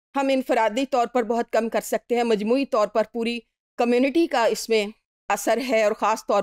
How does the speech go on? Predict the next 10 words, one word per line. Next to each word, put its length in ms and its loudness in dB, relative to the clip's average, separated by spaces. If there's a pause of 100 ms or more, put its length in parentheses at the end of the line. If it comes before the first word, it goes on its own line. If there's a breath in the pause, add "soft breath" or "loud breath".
पे 200 2 (400)
जो 120 2
गवर्नमेंट्स 580 0
हैं, 300 -2 (160)
जो 360 2
पॉलिटिशियंस 840 -2
हैं, 200 -2 (380)
उनका 320 2
रोल 300 4
है 240 0